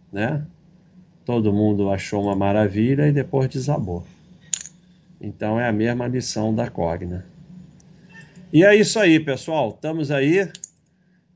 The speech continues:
É... Demorou demais. Vamos só responder as perguntas. E não vamos poder fazer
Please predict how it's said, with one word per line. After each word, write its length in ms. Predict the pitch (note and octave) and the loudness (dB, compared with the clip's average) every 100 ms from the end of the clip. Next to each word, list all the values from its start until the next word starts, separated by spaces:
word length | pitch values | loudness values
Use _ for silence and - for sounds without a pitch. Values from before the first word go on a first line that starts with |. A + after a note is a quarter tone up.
| _ | _
É... 920 | A2 A#2+ B2 A#2+ A#2 A2+ A2+ A2 G#2+ A#2 - - - - | -8 -6 -2 0 0 2 0 0 -2 -6 -6 -6 -6 -12
Demorou 460 | A2 B2+ C3 C3 C#3 | -6 -2 0 2 0
demais. 500 | C#3 B2+ C3+ E3+ C#3 | 0 0 0 0 0
Vamos 260 | C#3+ C3+ | -2 -4
só 140 | - D3 | -6 -2
responder 540 | C#3+ C#3+ - B2 A#2 | 0 -2 -6 -6 -4
as 160 | B2 - | -6 -6
perguntas. 880 | B2+ G#2 G2+ C3+ E3+ F3 E3+ - - - - - - - - | -2 -2 2 2 2 0 -6 -8 -18 -20 -20 -20 -20 -20 -8
E 580 | G#2+ A2 A2 A2+ A2 G#2+ | 0 4 6 6 4 4
não 160 | A2 G#2+ | 2 2
vamos 340 | A#2 C3 - | 0 0 -4
poder 380 | C#3 A#2 A#2 A#2+ | -4 0 0 0
fazer 920 | - A#2+ G#2+ G#2+ A2+ G#2+ G#2 F#2+ E2+ | -4 -2 0 2 4 4 2 -2 -8